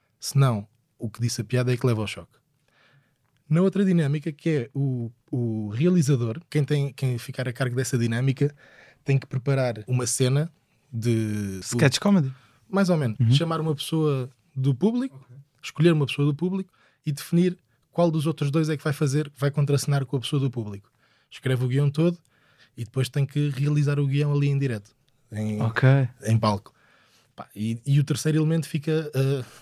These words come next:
Speaker 1: a mandar bitites. <laughs> Basicamente é isto sobre o que está a acontecer. Na última dinâmica, que, que se vai chamar Marmita, é trazer uma, um espetáculo de casa preparado sobre o tema para dentro do espetáculo.
Speaker 2: Um espetáculo, como assim?
Speaker 1: O espetáculo se calhar pode ser ambicioso.
Speaker 2: Um beat?
Speaker 1: Não.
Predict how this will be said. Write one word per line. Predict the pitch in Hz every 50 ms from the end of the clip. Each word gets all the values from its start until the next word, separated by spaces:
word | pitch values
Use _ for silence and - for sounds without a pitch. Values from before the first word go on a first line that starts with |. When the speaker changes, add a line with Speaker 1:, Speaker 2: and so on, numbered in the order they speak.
| -
Speaker 1:
a | -
mandar | 110 123 120 120 123
bitites. | 120 123 113 - 104 101 - -
<laughs> |
Basicamente | 120 - 165 151 139 139 139 143 139 143 139
é | 135
isto | 139 135 - - _ _ _ _ _ -
sobre | - - 139 139
o |
que | 127
está | 117 151 143
a |
acontecer. | 131 - 139 139 135 - - 110 101 - _ _ _ _ _ - - _ _ _ -
Na | 156 185
última | 208 190 190 196 196
dinâmica, | 190 196 185 156 120 113 107 101 101 110 104 110 - _ _ _ _
que, | - - 160 156 151 147 147 151 -
que | -
se | -
vai | - 151
chamar | - 170 156 151
Marmita, | 156 160 156 151 165 143 117 117 - 104 101 - _ _ _ _ _ _ _ _ _ _ -
é | - 143 147 151
trazer | 143 - 151 147 143 165 156
uma, | 156 156 156 143 - -
um | 175 151 156 151
espetáculo | 139 - - 156 143 160 151 143 - 156
de | 143 -
casa | - 160 151 143
preparado | 147 143 143 143 - 151 147 151 156 160 151 - _ _
sobre | - - - 151 135 143
o | 143
tema | 143 - 160 156 160 156
para | 147 - 165 160
dentro | 156 160 156 143
do | -
espetáculo. | 131 - 160 156 - 127 117 - 117 117 - -
Speaker 2:
Um | 131
espetáculo, | 127 - - 135 135 156 151 139 147 143 139 135 - _ -
como | - 135 131
assim? | 131 - - 123 110 - _ _ -
Speaker 1:
O |
espetáculo | 127 - - - 165 - 214 196 - 143
se | -
calhar | - 147 135
pode | 135 165 160 123
ser | - 147 135
ambicioso. | 135 127 127 117 - - 131
Speaker 2:
Um | 123
beat? | 120 160 170 - - - - _ _ _ _ _ _ _ _ _ -
Speaker 1:
Não. | 135 147 156 156 143 135 120 117